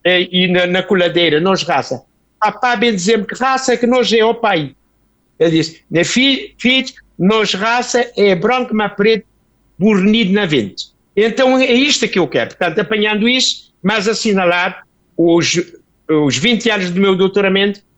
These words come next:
retornando um pouco ao que eu fiz como tese de doutoramento, que foi a construção da identidade,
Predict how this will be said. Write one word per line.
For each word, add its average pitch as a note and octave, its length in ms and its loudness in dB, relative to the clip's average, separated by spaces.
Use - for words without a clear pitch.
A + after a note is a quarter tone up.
retornando A#3 880 0
um G3+ 180 2
pouco C#4 580 -2
ao A3+ 200 2
que A3+ 200 -2
eu D4+ 160 2
fiz A3+ 380 -2
como F3 240 0
tese G#3 400 -2
de G3 100 0
doutoramento, F3+ 920 0
que G#3 100 0
foi G3 460 0
a - 80 -4
construção F3 760 -2
da A3 140 0
identidade, D#3 880 -2